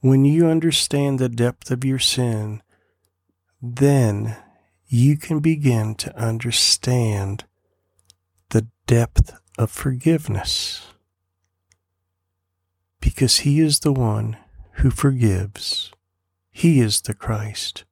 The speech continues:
He is the Lamb of God. He is the one who baptizes with the Holy Spirit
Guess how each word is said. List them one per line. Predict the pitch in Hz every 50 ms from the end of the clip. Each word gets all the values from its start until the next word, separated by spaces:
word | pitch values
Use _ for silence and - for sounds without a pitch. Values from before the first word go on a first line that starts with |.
| _ _ _ _ _ _ _ _ _ _
He | _ - - 170 170 151
is | 135 120 - -
the | - 120
Lamb | 110 113 113 110 113 113
of | 110 110 - -
God. | - 117 110 104 101 98 98 101 98 101 - - _ _ _ _ _ _ _ _ _ _ _ _ _ _ _ _ _ _ _ _ _ _ _ _ _ _ _ _ _ _ _ _ _ _
He | _ - - 175 180 175
is | 175 175 165 - - -
the | 160 156
one | 165 156 143 117 107 104 101 101 101 110 113 - _ _ _ _ _ _ _ _ _ _ _
who | - 143 143
baptizes | 139 131 135 139 160 160 156 - - - 113 110 110 110 107 - - 120 120 - -
with | 120 113 - -
the | - 110
Holy | - - - 127 120 117 117 117 117
Spirit | - - - - - 120 113 110 107 101 101 - _